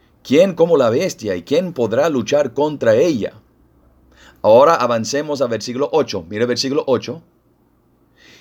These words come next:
"Y le", ¿cuál es la siguiente palabra?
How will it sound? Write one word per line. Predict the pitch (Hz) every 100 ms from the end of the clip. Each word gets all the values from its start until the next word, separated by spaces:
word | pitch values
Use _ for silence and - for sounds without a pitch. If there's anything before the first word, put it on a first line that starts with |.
| _
"Y | 143 190 302
le", | 175 196 233 226 - _ _ _
¿cuál | 120 143
es | 147
la | 139
siguiente | 135 143 143
palabra? | 123 127 117 87 -